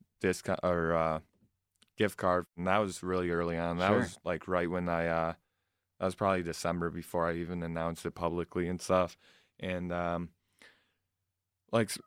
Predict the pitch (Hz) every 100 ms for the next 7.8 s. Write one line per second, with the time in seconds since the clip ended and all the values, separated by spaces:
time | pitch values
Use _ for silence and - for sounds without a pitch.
0 | _ - 131 151 135 131 131 120 120 123
1 | - - _ 98 98 98 101 - - 98
2 | 92 95 92 87 85 _ - 98 90 87
3 | 85 - - 80 80 85 82 80 - 85
4 | 82 85 87 87 87 85 82 - - 90
5 | 85 80 80 - _ _ _ _ _ _
6 | _ _ _ _ - 92 87 80 85 87
7 | 87 82 80 - 85 - 85 -